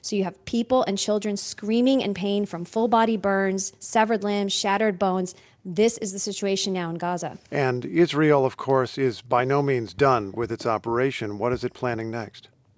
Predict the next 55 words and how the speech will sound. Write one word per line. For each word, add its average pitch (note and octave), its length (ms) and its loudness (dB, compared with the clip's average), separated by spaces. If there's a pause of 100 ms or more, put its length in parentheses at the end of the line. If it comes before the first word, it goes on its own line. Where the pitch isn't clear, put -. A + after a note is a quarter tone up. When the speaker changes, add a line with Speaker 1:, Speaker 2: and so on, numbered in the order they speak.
(360)
Speaker 1:
Well, G#3+ 440 2 (120)
we A#3 140 0
know A#3 140 6
there G#3 160 6
are F#3+ 40 4
hundreds C4 460 0
of B3 60 2
thousands A3 320 2
of G3 100 0
Israeli F#3+ 300 0
reservists G3 420 0
at F3+ 120 -4
the G3 60 -4
border, G3+ 420 4
and F#3 140 0
there's F3 160 -2
talk G3+ 340 -2
of F3+ 100 -6
an F#3 80 -4
imminent F3+ 300 -2
ground F#3 300 0
invasion A3+ 400 4
into G#3+ 200 0
Gaza. G3+ 360 4 (380)
And G3 140 -2
after F#3+ 260 -2
all A3+ 200 6
of A#3+ 100 4
what A3+ 100 4
has G3 100 2
unfolded, G#3 480 0
Israel G3 300 -2
says F#3 320 0
it G3 80 -6
is F#3+ 80 -2
still A3 300 0 (160)
only G#3+ 200 0
the F#3 80 0
beginning G3+ 400 0
of A#3 80 2
its A3+ 140 -2
response G3+ 400 -2
to G3 60 -8
the G#3 60 -4
Hamas F#3+ 280 -2
attacks. F3+ 420 -4 (300)
The G3 80 -2
U F#3 160 4
S A#3+ 160 6
has G#3+ 220 0
made G#3 180 2
clear G3+ 240 0
it - 140 -6
stands F#3 300 -4
by E3 100 -2